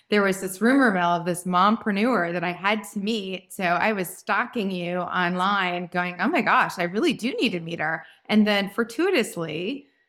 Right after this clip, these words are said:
Michelle Bender calls me and says, "You really need to connect with Megan." And I was like, "The mompreneur?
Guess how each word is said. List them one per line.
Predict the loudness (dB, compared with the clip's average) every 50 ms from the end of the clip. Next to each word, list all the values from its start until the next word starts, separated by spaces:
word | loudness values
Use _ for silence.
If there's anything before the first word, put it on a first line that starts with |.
| _ _ -2
Michelle | -2 -2 0 0 2 4 4 4 4
Bender | 4 4 4 4 4 4 2 2 2 0 0 -2 -4 -4 -8 -10 -8
calls | -2 0 0 0 0 -2 -2
me | -2 0 0 0 0 -2 -4 -4
and | -4 -4 -4 -4
says, | -4 -2 -2 -2 -2 -4 -8 -12 -8
"You | -6 -4 -2
really | -2 -2 0 2 2
need | 4 4 2 0
to | -2 -4
connect | -4 -4 -2 0 0 0 -2 -6 -10 -12
with | -10 -12 -12 -14 -10
Megan." | -8 -6 -4 -2 -2 -2 -2 -2 -2 -4 -4 -6 -8 -10 -12 -12 -10
And | -8 -4
I | -4 -2
was | -4 -4 -4
like, | -6 -8 -8 -14 _ _ _ _ -4
"The | -2 0
mompreneur? | 0 0 -2 -4 -4 -4 -4 -4 -4 -4 -6 -8 -8